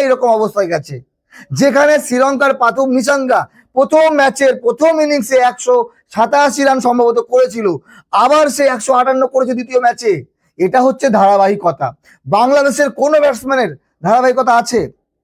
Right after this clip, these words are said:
শান্ত back to back সেঞ্চুরি মেরেছিল, অনেকেই সমালোচনা করেছে, শান্ত নিজের স্বার্থে ব্যাটিং করেছে। আরে করুক না, কমসে কম বাংলাদেশ ম্যাচ তো হারবে না,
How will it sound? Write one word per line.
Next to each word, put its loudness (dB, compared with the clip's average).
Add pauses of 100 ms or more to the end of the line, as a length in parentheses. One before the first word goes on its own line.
(280)
শান্ত 0 (120)
back 2
to -6
back 0
সেঞ্চুরি -2
মেরেছিল, 0 (840)
অনেকেই 2 (380)
সমালোচনা 0
করেছে, 0 (140)
শান্ত -2 (160)
নিজের 0
স্বার্থে 0
ব্যাটিং 0
করেছে। -6 (240)
আরে 2 (120)
করুক 2 (100)
না, 2
কমসে -2
কম 0 (120)
বাংলাদেশ -2 (340)
ম্যাচ 2 (120)
তো 4
হারবে 2
না, 2